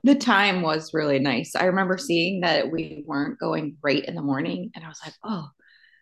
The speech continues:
I, hopefully it will help me sleep a little bit better so that I'm not like, 'Oh my gosh, I need to wake up.'" Um,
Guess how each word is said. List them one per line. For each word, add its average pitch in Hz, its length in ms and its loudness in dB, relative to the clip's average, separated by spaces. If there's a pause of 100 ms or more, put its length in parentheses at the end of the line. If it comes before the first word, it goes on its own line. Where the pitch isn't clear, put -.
(360)
I, 185 400 2
hopefully 320 440 2
it 320 40 6
will 294 180 2
help 285 200 0
me 294 120 4
sleep 233 380 2
a 240 60 0
little 262 260 2
bit 262 160 0
better 262 300 0
so 185 240 -2
that 165 100 0
I'm 165 140 -4
not 165 260 -4
like, 160 240 -10
'Oh - 160 -8
my 196 80 -4
gosh, 190 300 -2
I - 20 6
need 190 120 2
to 226 40 0
wake 233 240 2
up.'" 180 160 -4 (880)
Um, 160 720 0